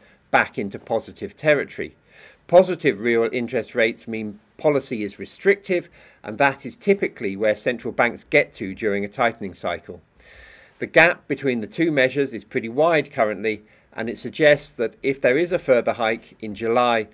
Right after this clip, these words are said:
that will almost certainly be the last rise. That's because once policy becomes too restrictive,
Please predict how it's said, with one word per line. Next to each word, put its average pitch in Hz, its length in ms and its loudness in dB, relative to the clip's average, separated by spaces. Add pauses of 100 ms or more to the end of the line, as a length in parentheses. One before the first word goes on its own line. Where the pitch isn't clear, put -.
(300)
that 107 140 2
will 117 120 0
almost 113 320 -2
certainly 104 360 -2
be 101 180 -8
the 98 100 -10
last 98 560 -4
rise. 92 500 -4 (720)
That's 160 240 0
because 135 460 0
once 143 300 2
policy 143 440 -2
becomes 117 460 -6
too 208 260 -2
restrictive, 123 640 -4